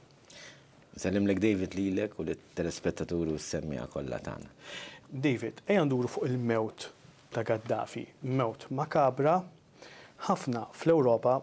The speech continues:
Speaker 2: mhux fil-Libja ċertament, ma ħafna fl-Ewropa jaħsbu li ser ittellef l-isforzi ta' rikonċiljazzjoni fil-Libja.
Speaker 1: Ma naħsibx jien, fil-waqt li jiena ma naqbilx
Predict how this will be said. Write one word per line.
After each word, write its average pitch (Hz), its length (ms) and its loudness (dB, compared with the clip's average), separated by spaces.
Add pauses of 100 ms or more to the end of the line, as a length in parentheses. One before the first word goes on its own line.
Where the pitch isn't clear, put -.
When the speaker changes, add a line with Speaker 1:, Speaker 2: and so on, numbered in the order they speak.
Speaker 2:
mhux 151 160 2
fil-Libja 135 420 2
ċertament, 147 460 0
ma 139 100 2
ħafna 151 240 -2
fl-Ewropa 143 600 6 (760)
jaħsbu 165 500 0 (520)
li 151 100 -4
ser 156 200 2
ittellef 147 760 -2
l-isforzi 131 640 -8 (260)
ta' 123 140 -2 (160)
rikonċiljazzjoni 131 800 -6
fil-Libja. 113 420 -10 (1400)
Speaker 1:
Ma 98 120 2
naħsibx - 580 0
jien, 73 160 -10
fil-waqt 101 640 -2
li 87 480 2 (140)
jiena 87 760 0 (540)
ma 87 180 0
naqbilx 80 680 -2